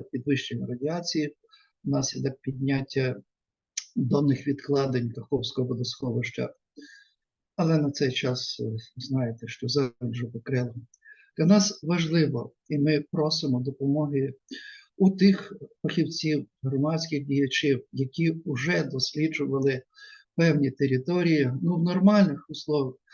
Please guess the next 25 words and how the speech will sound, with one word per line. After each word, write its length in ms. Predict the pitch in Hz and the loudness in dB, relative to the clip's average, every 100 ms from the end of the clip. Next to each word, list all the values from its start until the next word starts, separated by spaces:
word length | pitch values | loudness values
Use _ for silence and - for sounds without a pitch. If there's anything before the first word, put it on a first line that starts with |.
| - - | -10 0
умовах, 680 | 156 170 156 135 131 - - | 2 4 4 0 -4 -10 -2
але 280 | 147 151 151 | 2 4 2
для 180 | 151 | 2
нас 300 | 170 185 - | 4 4 2
важливо, 640 | 156 147 165 185 170 160 - _ _ | -4 -2 2 2 2 -4 -8 _ _
як 320 | 151 165 180 175 - | -6 -2 -4 -6 -4
в 40 | |
умовах 640 | 160 156 160 185 160 - _ - - - 139 | 0 2 2 2 0 -6 _ -20 -20 -12 -4
військових 640 | 147 - 165 170 175 180 | -2 0 0 2 2 2
дій 320 | 175 175 135 139 | 4 6 4 2
ми 120 | 143 | 2
можемо 500 | 151 156 180 170 156 | 4 2 0 0 -2
дистанційно, 1080 | 160 160 - 151 139 170 170 156 139 120 117 _ - - - _ - | -2 -2 -2 -2 -2 -2 0 0 -2 -4 -8 _ -20 -20 -20 _ 2
тому 200 | 185 156 | 4 4
що 180 | 143 156 | 2 2
на 140 | 156 | 2
берег 420 | 139 151 190 185 - | 4 4 4 2 0
виходити 560 | 151 - 151 151 - | -2 0 -2 -2 -2
ми 140 | 147 147 | 0 2
не 120 | 143 | 2
можемо 600 | 143 147 151 156 151 143 | 2 0 -2 -2 -4 -4
ні 160 | 123 143 | 0 0
в 60 | 147 | 2
якому 480 | 135 139 131 131 | 0 0 -2 0
разі, 460 | 135 123 127 135 | 0 -2 -2 -4